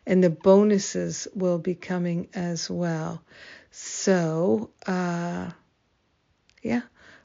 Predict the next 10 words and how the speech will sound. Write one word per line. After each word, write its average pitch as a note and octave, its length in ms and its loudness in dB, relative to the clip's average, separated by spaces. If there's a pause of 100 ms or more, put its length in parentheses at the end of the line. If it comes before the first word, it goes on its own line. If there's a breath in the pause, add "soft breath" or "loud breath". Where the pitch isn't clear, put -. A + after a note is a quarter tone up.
lots G#3+ 340 2
of G3+ 100 0
good G#3 240 -2
things G#3 400 0
going G3+ 560 -2
on. A3+ 500 -4 (680 loud breath)
Spiritual A3 460 6
Counseling G#3 580 0
Training G3+ 480 0
Intensive G3+ 720 -2